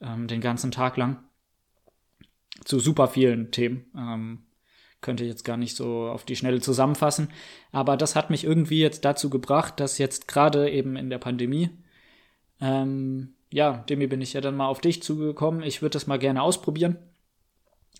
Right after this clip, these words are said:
Alleine weiß ich nicht. Ähm, da wär das wahrscheinlich so ein bisschen im Sand verlaufen. Ich hätt's nie gemacht, aber du warst dann irgendwie überraschenderweise sofort dabei.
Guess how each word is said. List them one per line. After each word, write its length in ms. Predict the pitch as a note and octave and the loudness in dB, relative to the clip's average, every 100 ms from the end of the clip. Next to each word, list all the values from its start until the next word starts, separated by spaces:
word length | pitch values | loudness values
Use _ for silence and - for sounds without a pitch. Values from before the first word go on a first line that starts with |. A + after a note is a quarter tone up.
| - | 0
Alleine 440 | B2+ C3 D#3 C3+ | 6 8 6 6
weiß 200 | D3+ F3 | 6 6
ich 120 | E3 | 4
nicht. 300 | F3 E3+ - - | 0 0 -6 -6
Ähm, 500 | C#3 C3+ C3 C3 B2+ _ _ _ _ _ _ _ - | -2 -2 -2 -4 -6 _ _ _ _ _ _ _ -4
da 200 | B2 A#2+ | -2 2
wär 120 | C3+ | 2
das 160 | D3 | 2
wahrscheinlich 380 | C#3+ B2+ C3 C3+ | 0 -2 -2 0
so 100 | C#3 | -2
ein 20 | |
bisschen 260 | C3 B2+ C#3 | -2 -2 -4
im 200 | C3 B2+ | -4 0
Sand 200 | C#3+ E3 | 0 2
verlaufen. 460 | E3 D3 D3+ D3+ C3+ | 2 4 4 2 -4
Ich 100 | C3 | -2
hätt's 160 | B2+ | -2
nie 140 | D3 E3 | 0 0
gemacht, 380 | D#3 D#3+ - | 2 0 -2
aber 560 | - C3+ C3+ C3+ C3 B2+ | -6 -4 0 0 -2 -4
du 180 | B2 C#3+ | -8 -2
warst 220 | D3 C#3+ | -2 -2
dann 120 | C#3 | -4
irgendwie 640 | C3+ C3+ C3+ C#3+ C#3 C#3 - _ _ _ _ _ _ _ _ _ _ _ - | -2 -2 -2 0 0 -2 -8 _ _ _ _ _ _ _ _ _ _ _ -6
überraschenderweise 920 | C#3+ C#3+ D#3+ E3+ D3 B2+ C#3+ E3 D3 | 2 2 4 0 0 2 2 2 0
sofort 360 | C3+ C3+ D3+ C#3+ | -2 -2 0 0
dabei. 460 | B2+ C#3+ D3 F#3 | 0 2 2 0